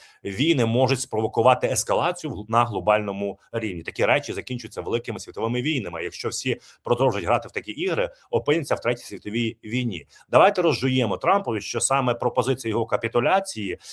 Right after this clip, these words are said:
виходу з наших територій, це і є прецедент, який дасть змогу далі, е, робити більше активних бойових дій в-, на всьому континенті, не лише європейському, а на всіх континентах на планеті.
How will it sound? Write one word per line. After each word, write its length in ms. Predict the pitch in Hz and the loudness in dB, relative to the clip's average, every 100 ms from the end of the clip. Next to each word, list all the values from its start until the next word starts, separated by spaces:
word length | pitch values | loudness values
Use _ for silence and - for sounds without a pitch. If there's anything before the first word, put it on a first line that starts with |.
| - | -16
виходу 460 | 92 131 - 110 107 | -2 -2 -2 -6 -2
з 60 | |
наших 260 | - - 104 | -2 -2 -2
територій, 600 | 127 143 147 113 90 - | 0 0 0 0 0 -2
це 200 | - 120 | -4 -2
і 200 | 127 131 | 0 -2
є 280 | 120 156 - | -2 0 0
прецедент, 600 | 113 - 101 294 320 - | 0 -6 -2 0 0 -2
який 240 | - 131 | -6 -6
дасть 300 | 107 131 104 | 0 0 0
змогу 440 | 113 180 202 143 - - | -4 -2 0 0 -4 -16
далі, 480 | 117 127 160 185 156 | -4 0 2 2 0
е, 100 | - - - 107 107 101 95 | -4 -8 -8 -6 -4 -6 -4
робити 340 | 113 120 165 123 | -2 0 -2 -2
більше 340 | 127 143 - | -2 -2 0
активних 460 | 107 - 139 127 82 | -2 -2 -2 -2 -2
бойових 340 | 113 117 110 | 0 0 0
дій 160 | 107 143 | -2 -4
в-, 240 | 143 - | -4 -12
на 100 | 110 | -4
всьому 320 | 110 - 127 123 | -4 -2 -4 -2
континенті, 960 | - 120 113 131 123 107 90 - 95 - - - | -2 -2 0 -2 0 -4 -6 -10 -12 -12 -20 -6
не 100 | 110 | -4
лише 220 | - 101 | -2 -2
європейському, 600 | 110 123 160 156 - 104 | 0 2 2 2 0 -2
а 40 | |
на 300 | 101 101 98 | 0 0 -2
всіх 240 | 92 - 127 | -4 -8 -8
континентах 500 | 104 123 - 104 113 | -8 -6 -4 -4 -2
на 100 | 110 | -4
планеті. 640 | - 113 110 85 - - | 0 -2 -2 -4 -8 -18